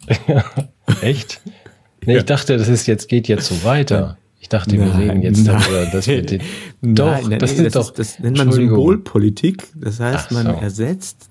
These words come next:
Speaker 2: tatsächliche Aktivität durch ein sprachpolitisches Signal, was nebenbei auch noch, äh, irgendwie sich zu der eigenen Kultur irgendwie zerstörerisch verhält.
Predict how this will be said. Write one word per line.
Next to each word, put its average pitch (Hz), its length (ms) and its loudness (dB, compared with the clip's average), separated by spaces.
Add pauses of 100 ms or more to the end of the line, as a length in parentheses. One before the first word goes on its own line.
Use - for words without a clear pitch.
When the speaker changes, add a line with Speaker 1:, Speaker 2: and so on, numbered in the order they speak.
Speaker 2:
tatsächliche 151 720 -10
Aktivität 117 800 -6 (640)
durch 175 180 -4
ein 104 380 -6 (180)
sprachpolitisches 120 1000 -6
Signal, 110 560 -2
was 143 260 -4
nebenbei 131 600 -4
auch 117 180 -8
noch, 123 440 -8
äh, - 40 -12
irgendwie 117 800 -4 (460)
sich 110 300 -8
zu - 200 -6
der 110 280 -2
eigenen 107 640 -2
Kultur 117 520 -4
irgendwie 107 280 -6
zerstörerisch 98 760 -6
verhält. 82 520 -12